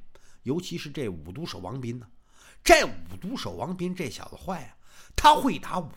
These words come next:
都长，五都守嘛。这五都长，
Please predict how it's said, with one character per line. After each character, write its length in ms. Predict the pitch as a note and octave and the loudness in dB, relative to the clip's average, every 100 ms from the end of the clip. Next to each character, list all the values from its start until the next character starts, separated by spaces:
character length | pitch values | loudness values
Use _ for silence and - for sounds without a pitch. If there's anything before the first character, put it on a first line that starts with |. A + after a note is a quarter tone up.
| F#2+ | -8
都 120 | F3+ | -6
长， 120 | C#3+ - - - - - - | -6 -10 -18 -20 -20 -20 -16
五 240 | B2 G#2 | -10 -8
都 220 | G#2 E3 D#4 | -2 2 2
守 240 | - - - | 0 -6 -12
嘛。 60 | - - - - - | -16 -18 -18 -8 6
这 160 | D4 | 6
五 240 | D#3+ G2 - | 6 -6 -8
都 180 | F3 | -6
长， 240 | A#3 - | -6 -8